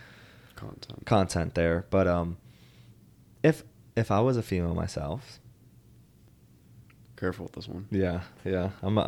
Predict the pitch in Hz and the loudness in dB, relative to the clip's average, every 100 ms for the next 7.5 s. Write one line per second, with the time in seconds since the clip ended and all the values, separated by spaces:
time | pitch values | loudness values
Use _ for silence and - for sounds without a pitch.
0 | 113 110 - 101 98 92 - 85 87 131 | 4 4 6 6 6 2 4 2 4 8
1 | 123 90 - - - - - - 214 - | 8 8 2 -6 -2 6 6 6 -2 -4
2 | - - - - 226 240 - - - 160 | -12 -18 -14 -6 -4 -4 -8 -14 2 8
3 | 202 180 - 165 143 143 127 113 107 101 | 10 10 8 6 8 8 8 8 6 2
4 | - - - - - - - - - - | -6 -20 -20 -20 -20 -20 -20 -20 -20 -20
5 | - - - 127 143 143 170 175 139 - | -20 -20 2 6 8 8 8 8 4 4
6 | 127 135 165 - - 107 101 95 95 107 | 4 6 4 -2 -6 -2 -2 0 4 4
7 | 117 - - 98 | 4 0 -4 -4